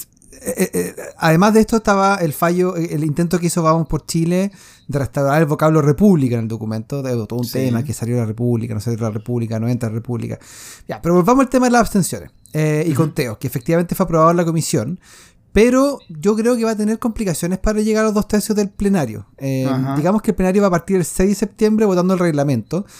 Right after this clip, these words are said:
Speaker 1: y se van a tomar hasta dos semanas para concluirlo. Y si hubiera que personificar la abstención en algún convencional, ese sería Agustín Esquella, que es
Speaker 2: Obvio.
Speaker 1: la persona que más se ha abstenido. Pero también está la persona que, que más ha hecho no, no votante, que es Felipe Arboe.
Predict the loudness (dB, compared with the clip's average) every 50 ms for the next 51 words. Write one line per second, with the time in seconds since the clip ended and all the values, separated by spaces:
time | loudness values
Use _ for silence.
0 | -20 -20 -20 -20 -10 _ -2 2 4 4 4 4 4 2 2 2 2 2 2 2
1 | 0 2 0 0 2 2 2 2 2 2 2 2 0 2 2 4 4 4 2 0
2 | -6 -8 -6 -4 0 2 2 2 2 2 0 0 -2 -2 -2 0 0 -2 -2 -4
3 | -2 0 2 2 4 2 0 0 0 -2 0 0 0 0 0 0 0 0 -2 -4
4 | -4 -4 -2 0 0 0 0 0 0 2 2 0 0 0 -2 -2 0 0 0 0
5 | 0 0 0 2 2 2 2 2 0 0 0 0 0 0 2 0 0 0 0 -8
6 | -16 _ -20 -20 -20 -20 -20 -20 -20 -20 _ _ 0 2 4 4 4 4 2 2
7 | 2 2 0 2 2 2 2 2 0 0 0 0 0 -2 0 0 2 2 4 2
8 | 2 -2 -6 -12 -20 -20 -20 -20 -20 -2 2 4 4 6 4 6 4 4 4 4
9 | 2 2 2 0 0 0 0 -2 0 2 0 0 -2 -2 -6 -2 0 0 2 4
10 | 2 2 0 -4 -12 -16 -20 -20 _ -20 -20 -20 _ _ _ 2 2 2 2 2
11 | 2 2 2 2 0 0 2 2 2 4 4 4 4 4 4 2 2 -2 -10 -12
12 | -10 -2 -4 -2 0 2 2 4 4 4 4 4 4 2 0 0 -4